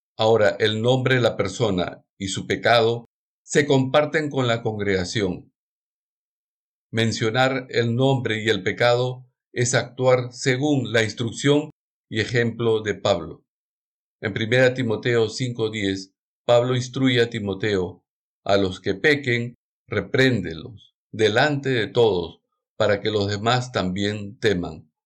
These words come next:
Otro ejemplo en Filipenses cuatro dos, donde escribe: "Exhorto a Evodia y exhorto a Síntique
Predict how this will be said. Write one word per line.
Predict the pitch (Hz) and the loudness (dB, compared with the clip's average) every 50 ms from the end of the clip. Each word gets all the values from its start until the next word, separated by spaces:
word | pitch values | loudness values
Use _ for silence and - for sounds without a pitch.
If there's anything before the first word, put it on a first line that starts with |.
| _ | _
Otro | - 131 143 143 143 147 | 0 0 0 2 0 -2
ejemplo | 139 - 143 131 117 104 - 110 107 104 | 0 0 0 0 0 0 0 -2 -2 0
en | 104 101 98 | -2 -2 -4
Filipenses | - 101 101 101 95 92 127 131 127 113 - 107 101 - - | -6 -6 -6 -6 -2 0 2 2 2 2 0 -4 -6 -6 -6
cuatro | - 117 127 127 123 127 113 107 101 | -2 2 2 2 2 2 0 -2 0
dos, | 107 143 135 120 120 117 - _ _ _ _ _ _ _ - | 2 2 2 2 0 -2 -6 _ _ _ _ _ _ _ 0
donde | 117 113 104 98 101 | 0 0 2 0 -2
escribe: | 98 - - - 135 131 131 120 104 101 92 95 95 - _ _ _ | -4 -4 -6 -2 0 2 2 2 2 0 -2 -2 -6 -14 _ _ _
"Exhorto | - 123 123 123 - - 143 139 143 147 143 143 131 | -4 -4 -4 -4 -2 0 0 0 0 0 0 2 2
a | 123 | 2
Evodia | 113 117 120 135 131 127 101 98 95 92 87 90 - | 2 2 2 2 2 2 0 0 0 0 -2 -2 -4
y | 107 110 | -4 -6
exhorto | 101 92 - 127 117 113 113 - 113 | -6 -4 -2 0 0 0 0 0 0
a | 101 101 | 0 0
Síntique | 98 - - 156 147 135 - 127 101 92 - - 104 101 101 - | 0 -2 -2 -2 -2 0 -2 -4 -6 -6 -4 -2 -2 -2 -4 -6